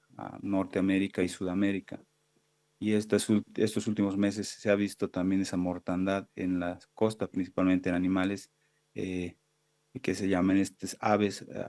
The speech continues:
acuáticas principalmente, y existe la posibilidad de que haya sido ese medio por el cual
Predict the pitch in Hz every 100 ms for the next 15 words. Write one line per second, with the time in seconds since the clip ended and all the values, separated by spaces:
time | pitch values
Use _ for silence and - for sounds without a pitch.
0 | - 110 110 101 104 113 107 98 - 92
1 | 95 101 95 95 98 101 - - _ -
2 | 135 139 135 - - - - 104 - 120
3 | 110 101 - 98 107 104 110 110 98 -
4 | 101 101 - 101 104 104 101 110 110 110
5 | 107 98 - 104 104